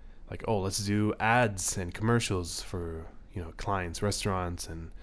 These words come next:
just whatever business it is." And, uh, because, uh, okay, he might be a photographer, but he, he, he, he can't do,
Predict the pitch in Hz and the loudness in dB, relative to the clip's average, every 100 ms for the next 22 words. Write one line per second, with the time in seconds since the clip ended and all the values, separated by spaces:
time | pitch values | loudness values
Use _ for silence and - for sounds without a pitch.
0 | - - - - - - - - - 180 | -14 -12 -12 -12 -14 -12 -10 -2 0 0
1 | 101 - 123 156 175 113 120 107 87 92 | -2 -6 6 6 8 4 4 2 0 -2
2 | 82 - - - - - - - - 95 | -4 -8 -14 -16 -16 -14 -14 -8 -4 -2
3 | 95 92 92 92 95 92 92 90 87 87 | 0 0 -2 -2 0 0 0 0 -2 -4
4 | 92 - - - - - - - 147 131 | -6 -8 -8 -10 -12 -14 -8 2 4 4
5 | 117 - - - 104 - - 120 123 98 | 2 -4 -12 -10 -8 -6 -2 2 4 2
6 | - - 107 117 110 104 - 113 107 90 | -4 -4 2 4 4 2 4 4 4 0
7 | 87 92 90 - 101 104 95 98 95 87 | -2 -2 -4 -6 -4 0 0 0 -2 -2
8 | 95 95 87 85 85 | -4 -4 -6 -6 -8